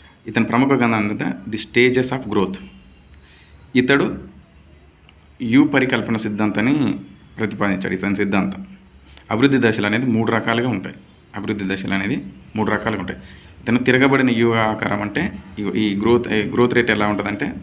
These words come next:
ఫస్ట్ ఇక్కడ నుంచి ఇక్కడ దాకా వెళ్ళిపోతుంటుంది. ఒకేసారి మళ్ళా, మళ్ళీ సేమ్ స్టేజ్కి వచ్చేసి దాన్ని ఏమంటే తిరగబడిన యు ఆకారం పరికల్పన సిద్ధాంతం ఎవరంటే సైమన్ కుజినెట్స్ ప్రతిపాదించారు. ఇతను ప్రతిపాదించిన మూడు అంశాలు ఏంటంటే ఒకటి ప్రారంభ దశ,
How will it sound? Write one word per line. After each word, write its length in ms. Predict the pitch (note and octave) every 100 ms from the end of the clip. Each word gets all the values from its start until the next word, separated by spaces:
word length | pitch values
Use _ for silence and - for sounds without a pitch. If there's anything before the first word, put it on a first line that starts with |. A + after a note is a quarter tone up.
| -
ఫస్ట్ 180 | A#2 C3+
ఇక్కడ 180 | -
నుంచి 180 | A#2+ B2+
ఇక్కడ 160 | C3 A2+
దాకా 380 | A2+ A#2+ - - - - - - -
వెళ్ళిపోతుంటుంది. 540 | A#2 C#3 C#3+ G#2+ F#2 F#2 - - - A2+
ఒకేసారి 460 | - D#3+ D#3 D#3
మళ్ళా, 340 | E3+ E3+ E3+ - - A#2+
మళ్ళీ 200 | B2 B2+
సేమ్ 240 | D3 D3
స్టేజ్కి 320 | C#3+ C#3 C#3
వచ్చేసి 220 | C3 B2+
దాన్ని 220 | A#2+ A#2+ A#2
ఏమంటే 260 | A2+ D3
తిరగబడిన 500 | C#3+ D3 C#3+ C#3+ D3
యు 240 | F3+ B2 C3
ఆకారం 400 | B2 A2 F#2+ - -
పరికల్పన 320 | A2 A2+ G2+
సిద్ధాంతం 480 | G2+ G2 G#2 G#2 G2+
ఎవరంటే 380 | G#2 G#2 E3+ F#3 - - - -
సైమన్ 360 | G#2 G#2+ A2+
కుజినెట్స్ 400 | G#2+ G#2+ G#2 G#2 -
ప్రతిపాదించారు. 760 | A2 F#2+ F#2+ F#2 - - - _ _ _ - - -
ఇతను 480 | A#2+ A#2 A2+ G#2 G#2
ప్రతిపాదించిన 500 | G2+ A#2 B2 B2+ B2
మూడు 180 | A2 G#2+
అంశాలు 200 | G#2 G2+
ఏంటంటే 200 | G2+ C3
ఒకటి 200 | B2 -
ప్రారంభ 680 | - - - A2+ A#2 G#2+ F#2
దశ, 140 | F#2